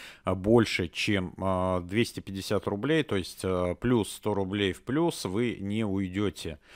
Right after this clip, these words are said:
А, сразу говорю, что нужно заходить на шестую, на седьмую, на с-, шестой, седьмой уровень. Здесь деньги жалеть не надо, а,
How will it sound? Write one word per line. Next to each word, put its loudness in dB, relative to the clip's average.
А, 6
сразу 6
говорю, 6
что 0
нужно -2
заходить -4
на 0
шестую, 0
на -2
седьмую, 0
на -2
с-, -10
шестой, -4
седьмой -2
уровень. 0
Здесь -4
деньги 0
жалеть 0
не -2
надо, 6
а, 8